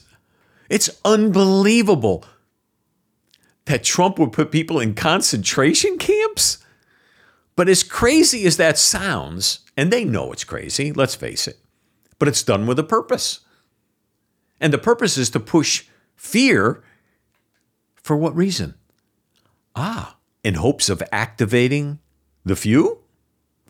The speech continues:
or the one that may take this to heart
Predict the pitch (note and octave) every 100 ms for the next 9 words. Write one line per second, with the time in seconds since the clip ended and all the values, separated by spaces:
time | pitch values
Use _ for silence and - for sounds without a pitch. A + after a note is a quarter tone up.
0 | _ - G2+ E2 E2 D2 D#2 E2+ G#2 C3+
1 | - _ _ _ _ _ _ _ _ _
2 | _ _ _ - G#2+ G#2+ A2 G#2 - -
3 | C3 C3+ - B2 - - C2 - G#2+ B2
4 | -